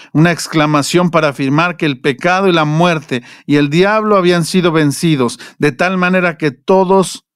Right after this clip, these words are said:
los que tengan fe en él, nada ni nadie podrá separarlos de Dios.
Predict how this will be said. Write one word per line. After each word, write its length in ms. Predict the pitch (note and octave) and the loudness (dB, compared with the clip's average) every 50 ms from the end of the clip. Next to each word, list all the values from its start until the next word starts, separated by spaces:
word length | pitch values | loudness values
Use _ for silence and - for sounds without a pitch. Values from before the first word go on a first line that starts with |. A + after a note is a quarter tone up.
| _ _ _ _ _ - | _ _ _ _ _ -4
los 180 | - D3 - - | -2 -2 -2 0
que 120 | - D#3 | -2 -2
tengan 480 | - - F3 F3 E3+ E3 D#3+ D#3 D3 C3 | -2 0 0 0 2 2 0 0 0 -2
fe 300 | - - F3+ F#3 F#3 F#3 | -4 -2 -2 0 0 2
en 140 | F3+ F3 D#3 | 2 2 4
él, 360 | C#3 C#3 C#3 D3 D3 D3 _ _ _ _ _ _ - | 4 2 2 0 -2 -4 _ _ _ _ _ _ -6
nada 540 | - C3 C3 D3 D#3+ F3+ F#3+ G3+ G#3 G3+ G3+ | -2 0 0 2 2 0 0 0 0 2 2
ni 140 | G3+ G3 F#3+ | 2 4 4
nadie 360 | F#3 E3 D#3 D3+ D#3 D#3 D3+ | 2 2 2 0 0 0 -2
podrá 360 | D#3 - C#3+ C#3 D3 D3+ D3 | 0 -2 0 0 2 0 0
separarlos 680 | - - C#3+ A#2+ B2+ C3 B2+ B2 A#2+ A2+ G#2+ G#2+ G2 G#2 | -2 -4 -6 -2 -2 0 0 0 0 -2 -4 -6 -8 -8
de 120 | G#2+ G2 | -12 -12
Dios. 440 | G2 G2+ F#2+ F#2 - - - - | -12 -14 -16 -16 -18 -20 -20 -20